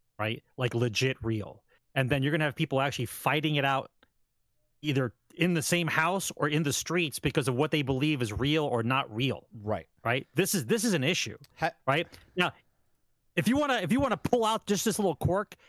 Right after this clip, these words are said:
Speaker 1: and you wanna talk about just from video games, we'll just say it's just for video games. I'll just put that in a little box right there.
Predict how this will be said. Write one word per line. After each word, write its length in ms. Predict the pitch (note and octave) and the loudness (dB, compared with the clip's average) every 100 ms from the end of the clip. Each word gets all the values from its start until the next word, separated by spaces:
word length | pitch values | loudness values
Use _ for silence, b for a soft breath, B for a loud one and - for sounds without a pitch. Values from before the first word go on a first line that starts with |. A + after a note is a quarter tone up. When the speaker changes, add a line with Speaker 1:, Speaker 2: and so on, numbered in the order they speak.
| - | -4
Speaker 1:
and 60 | |
you 60 | E3 | -2
wanna 80 | G3 | 0
talk 120 | G#3+ | 0
about 140 | F#3 | 0
just 140 | G3 F3+ | -2 -2
from 180 | F3 C#3 | -2 -2
video 200 | F#3 G#3 | -2 -2
games, 380 | G#3+ A3 A3+ | -2 -4 -4
we'll 120 | E3+ F3+ | -4 -4
just 120 | F3+ | -2
say 100 | F#3+ | -2
it's 100 | - | -2
just 180 | G3+ - | -6 -4
for 100 | D#3 | -2
video 200 | G3 G#3 | 0 0
games. 280 | A3 A#3 | 0 0
I'll 120 | F3 F3 | 0 -2
just 140 | D3 | -4
put 140 | G3+ F#3+ | -2 0
that 100 | F#3 | 0
in 80 | |
a 20 | F3+ | 0
little 160 | F3 | -2
box 380 | C3 D#3 F#3+ - | 0 0 0 0
right 140 | A3 | 0
there. 280 | - A#3 A#3+ | 0 0 -2